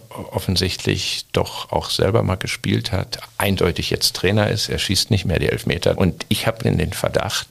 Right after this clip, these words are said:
dass das etwas war, was hier bei Adidas gefehlt haben könnte.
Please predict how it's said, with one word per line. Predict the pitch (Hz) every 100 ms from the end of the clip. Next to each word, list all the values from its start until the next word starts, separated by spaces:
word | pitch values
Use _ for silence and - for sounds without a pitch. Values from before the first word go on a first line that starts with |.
| -
dass | 76 - -
das | - 90 -
etwas | - - - 87 -
war, | - 73
was | 92 -
hier | - 95
bei | 90
Adidas | - 87 95 87 87 -
gefehlt | - 110 117
haben | 76 - -
könnte. | - - - -